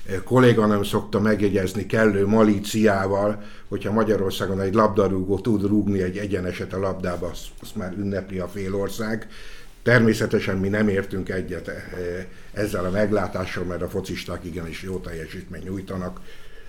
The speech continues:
Pont az ügy végére. Attila, azt mondják, hogy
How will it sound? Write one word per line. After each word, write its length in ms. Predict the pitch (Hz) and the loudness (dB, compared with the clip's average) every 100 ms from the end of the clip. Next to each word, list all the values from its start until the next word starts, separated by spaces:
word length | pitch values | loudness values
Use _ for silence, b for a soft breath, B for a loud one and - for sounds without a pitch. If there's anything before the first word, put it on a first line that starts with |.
| B B B - - | B B B -18 6
Pont 460 | 120 95 90 - - - - - - | 8 8 4 -4 -16 -20 -20 -18 -12
az 120 | 85 | -8
ügy 180 | 85 78 | -6 -4
végére. 520 | 85 80 78 78 78 - B B B B B B B B - | -4 -4 -6 -8 -10 -14 B B B B B B B B -4
Attila, 400 | 113 101 87 95 | -2 0 0 0
azt 200 | 117 - | 0 0
mondják, 320 | 98 98 95 | 2 2 2
hogy 260 | 95 - | -2 -2